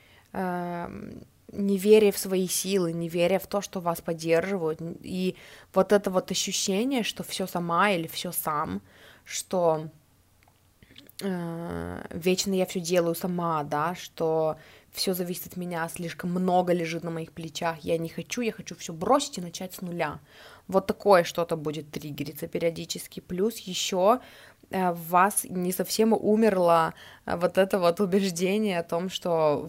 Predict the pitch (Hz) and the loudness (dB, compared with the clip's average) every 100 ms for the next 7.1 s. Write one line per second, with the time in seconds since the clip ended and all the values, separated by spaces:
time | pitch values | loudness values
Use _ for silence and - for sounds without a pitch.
0 | 151 190 185 - 170 175 208 196 170 180 | -2 0 0 -6 -4 -2 0 0 0 -2
1 | 185 196 185 - - 170 165 208 190 170 | -2 -2 -2 -4 2 2 4 0 0 -2
2 | - - - 165 165 156 143 131 - - | -4 -8 -6 -2 -2 -4 -6 -8 -12 -20
3 | - - - - - 185 190 180 185 175 | -20 -20 -20 -16 -6 -4 -2 -2 -2 -2
4 | 160 185 190 185 170 175 170 165 170 170 | 0 2 2 2 -4 -8 -8 -6 0 -2
5 | 170 - - 175 175 175 175 185 180 175 | -2 -8 -2 0 0 -2 -4 -4 -2 2
6 | 180 185 180 170 165 170 180 170 180 175 | 2 2 -2 -4 -4 0 0 0 0 0